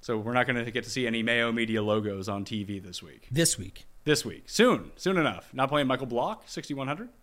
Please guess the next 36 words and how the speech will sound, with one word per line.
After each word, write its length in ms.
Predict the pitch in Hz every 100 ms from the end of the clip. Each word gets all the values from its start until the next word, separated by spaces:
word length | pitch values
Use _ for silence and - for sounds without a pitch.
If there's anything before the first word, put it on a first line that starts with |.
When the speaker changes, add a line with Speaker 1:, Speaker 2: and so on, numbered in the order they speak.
| -
Speaker 2:
<laughs> 280 | _ - -
I 80 | 170
think 160 | 185 185
he's 160 | 147
D 160 | 131 139
F 140 | -
L 160 | 127 135
right 160 | 123
now 240 | 123 131 135
in 240 | 139 135
the, 240 | 135 131 131
uh, 120 | 127
U 180 | 131 135
S 120 | 123
Open. 260 | 139 131 135
The 60 |
longest 400 | 151 165 160 -
day 360 | 156 151 147 165 -
<laughs> 160 | - -
in 140 | 165
golf 280 | 147 151 165
or 40 | 175
whatever, 260 | 180 190
he, 180 | 165 143
he 140 | 147
is 160 | 160 135
not 400 | 131 135 - -
doing 180 | 123 123
too 160 | 127 117
well. 180 | 117
He 100 | 127
has 100 | 165
a 60 | 190
huge 180 | 214 208
crowd, 260 | 214 214
though, 200 | 127 92